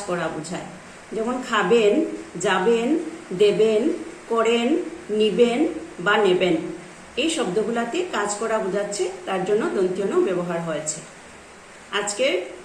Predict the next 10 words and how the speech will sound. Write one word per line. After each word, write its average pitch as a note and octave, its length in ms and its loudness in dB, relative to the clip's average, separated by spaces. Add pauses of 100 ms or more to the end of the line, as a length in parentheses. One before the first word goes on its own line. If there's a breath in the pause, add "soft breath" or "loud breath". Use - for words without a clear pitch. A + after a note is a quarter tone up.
এই G3+ 160 2
পর্যন্তই। C4 520 0 (760)
আহ, F3+ 360 0
পরবর্তী A3+ 400 0
ভিডিওতে A3+ 480 0 (200)
অন্য F#3+ 240 2 (300)
নিয়ম F#3+ 260 4
নিয়ে F#3 240 2
আলোচনা E3 480 -2
করব। D3+ 200 -6